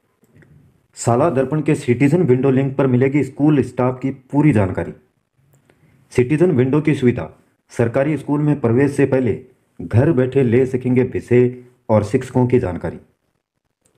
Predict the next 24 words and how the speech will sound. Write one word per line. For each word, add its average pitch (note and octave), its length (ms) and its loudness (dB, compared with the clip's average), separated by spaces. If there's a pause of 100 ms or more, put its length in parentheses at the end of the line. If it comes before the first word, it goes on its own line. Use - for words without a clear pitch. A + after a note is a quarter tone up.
(720)
तो - 60 -4
ये G2+ 140 2
भी B2 100 2
शानदार A#2 360 2
खबर A#2 240 -2
है। B2 100 -2 (1040)
साला A2 220 2
दर्पण A2+ 300 -4
portal B2 360 2
पर B2 220 -2 (340)
update C3+ 540 0
रहेगा A#2+ 360 0
पूरा D3 420 2
data, F#2 240 -4 (440)
कौन D3+ 200 0
सा C3 140 -2
विषय B2 280 0
कौन B2+ 380 0
पढ़ाएगा, A#2+ 440 2 (360)
खेल A#2+ 240 2
मैदान A2 340 -2
है G#2+ 260 0
या B2 100 2
नहीं, A2+ 280 -2